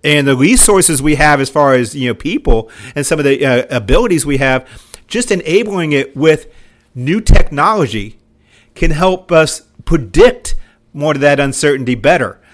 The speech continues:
So then that's gonna be able to provide a better signal so we can control our cash better. Okay, wow, now you got my attention. Now I can see why we're getting that system. And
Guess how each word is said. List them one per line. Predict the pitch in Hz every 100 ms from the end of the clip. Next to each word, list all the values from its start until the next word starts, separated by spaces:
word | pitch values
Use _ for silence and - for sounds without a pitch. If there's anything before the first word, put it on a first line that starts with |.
| _ -
So | - 143
then | 113 127 220 180 151
that's | 127 151 165 - -
gonna | 165 139
be |
able | 139
to | 131
provide | 135 123 123
a | 110
better | 117 117
signal | - 120 113
so | -
we | 117
can | 110
control | 120 104 113
our | 101
cash | 98 101 95 -
better. | 104 _ _ _ _ _ -
Okay, | 320 156
wow, | 175 147 - -
now | 147 226
you | 254
got | 208 165
my | 156
attention. | 143 151 135 95 _ _ _ _ _ _ _
Now | 135 220 285
I | 262
can | 220
see | - 202
why | 151 156 226 208
we're | 165
getting | 143 156 143
that | 127 123
system. | - 160 - - _ _ _ _ _ _ _
And | 165 180 180 -